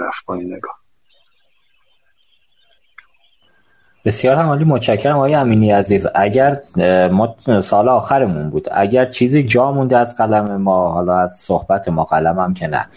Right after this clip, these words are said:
Speaker 2: اه، و دوست دارید بهش اشاره کنید بفرمایید، اگر نه که همینجا خداحافظی کنیم با شما.
Speaker 1: نه، مورد دیگه نیست. خیلی ممنون از وقتی که در اختیار گذاشتید و مخاطبان دوستان عزیز که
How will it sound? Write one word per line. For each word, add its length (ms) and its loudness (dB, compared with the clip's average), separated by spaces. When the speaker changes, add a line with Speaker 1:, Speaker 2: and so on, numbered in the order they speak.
Speaker 2:
اه، 400 2
و 360 2
دوست 220 -6
دارید 260 0
بهش 360 0
اشاره 420 -2
کنید 340 -2
بفرمایید، 640 0
اگر 300 0
نه 180 -4
که 440 0
همینجا 340 -4
خداحافظی 540 -4
کنیم 240 -14
با 100 -12
شما. 340 -12
Speaker 1:
نه، 260 0
مورد 360 0
دیگه 220 2
نیست. 260 2
خیلی 200 -2
ممنون 320 0
از 340 -2
وقتی 380 -4
که 60 -2
در 140 0
اختیار 420 -2
گذاشتید 420 -2
و 260 -8
مخاطبان 640 -4
دوستان 320 -6
عزیز 340 -8
که 120 -6